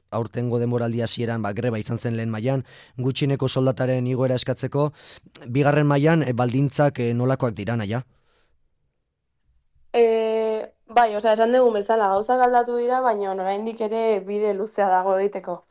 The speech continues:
Speaker 1: Mhm.
Speaker 2: Ta bigarren mailako kondizioak, ba, eske, bueno, nire kasuan, e, nik bigarren taldeko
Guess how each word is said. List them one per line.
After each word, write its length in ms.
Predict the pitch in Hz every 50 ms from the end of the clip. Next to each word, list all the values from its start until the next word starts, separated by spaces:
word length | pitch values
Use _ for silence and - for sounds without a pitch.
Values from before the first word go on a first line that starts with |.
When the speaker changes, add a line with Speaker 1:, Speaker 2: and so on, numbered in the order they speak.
| _ _ -
Speaker 1:
Mhm. 340 | 123 120 110 101 98 95 92 - _
Speaker 2:
Ta 140 | 226 208 208 208 208 208 208 208 208 208 208 208 208 208 208 208 _ _
bigarren 340 | 208 220 220 226 233 254 269
mailako 460 | 269 262 254 254 262 262 254 262 254 247
kondizioak, 580 | 254 247 254 262 277 269 269 233 208 202 202 _ _ _ _ _ _ _ _ _ _ _ _ _ _
ba, 260 | 220 220 233 226 226 233
eske, 340 | 233 - - - 240 226 220 214 - - - _ _ _ _ _ _ _ _ _ _ _ -
bueno, 220 | 254 254 233 226
nire 260 | 226 226 233 254 269
kasuan, 640 | 277 311 302 294 - 294 285 285 285 277 294 285 285 - _ _ _ _
e, 480 | 240 226 226 226 226 220 220 220 214 214 - - _ -
nik 320 | 240 233 247 262 247 254 254 220
bigarren 400 | 233 233 233 240 240 247 285 285
taldeko 480 | - 220 214 214 214 214 214 - 208